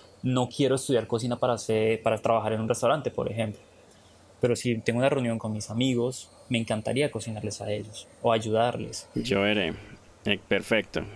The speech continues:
Speaker 2: Aquí lo esperamos para que nos cocine. Muy bien.
Speaker 1: Te podría decir que si tuviese un sueño ahora,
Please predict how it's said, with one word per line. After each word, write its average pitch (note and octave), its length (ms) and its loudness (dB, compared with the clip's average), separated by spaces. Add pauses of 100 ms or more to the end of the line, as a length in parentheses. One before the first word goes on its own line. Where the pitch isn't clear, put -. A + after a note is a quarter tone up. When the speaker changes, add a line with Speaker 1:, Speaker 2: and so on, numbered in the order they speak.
(120)
Speaker 2:
Aquí G2+ 220 -2
lo G2+ 80 0
esperamos G2+ 760 -2 (200)
para F#2+ 220 -2
que G2 100 -2
nos F#2+ 160 -2
cocine. F#2 600 -4
Muy G2+ 140 0
bien. G2 220 -4 (320)
Speaker 1:
Te C#3 120 2
podría D3 320 2
decir D3+ 260 0
que D3+ 840 2 (440)
si - 200 -2
tuviese B2 320 0
un D3+ 80 -4
sueño D#3 320 0
ahora, F3 500 2